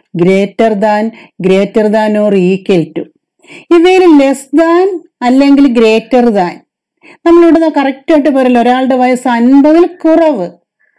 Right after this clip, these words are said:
അല്ലെങ്കിൽ അൻപതിൽ കൂടുതൽ. അപ്പൊ നമ്മൾ സ്ട്രിക്റ്റ് ആയിട്ടൊരു കാര്യം പറയുവാണ്. അപ്പൊ less than അല്ലെങ്കിൽ greater than വെച്ചാണ് നമ്മുടെ inequality connect ചെയ്തതെങ്കിൽ അവയ്ക്കൊരു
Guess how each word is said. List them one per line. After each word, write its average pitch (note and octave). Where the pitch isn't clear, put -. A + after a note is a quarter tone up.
അല്ലെങ്കിൽ D4+
അൻപതിൽ D4
കൂടുതൽ. F4
അപ്പൊ A#3
നമ്മൾ D#4
സ്ട്രിക്റ്റ് E4
ആയിട്ടൊരു F4
കാര്യം A#3+
പറയുവാണ്. F#3
അപ്പൊ A3
less A3
than F#4
അല്ലെങ്കിൽ C4+
greater G3+
than C#4+
വെച്ചാണ് A#3
നമ്മുടെ G3+
inequality C#4+
connect A3+
ചെയ്തതെങ്കിൽ F#3
അവയ്ക്കൊരു C#4+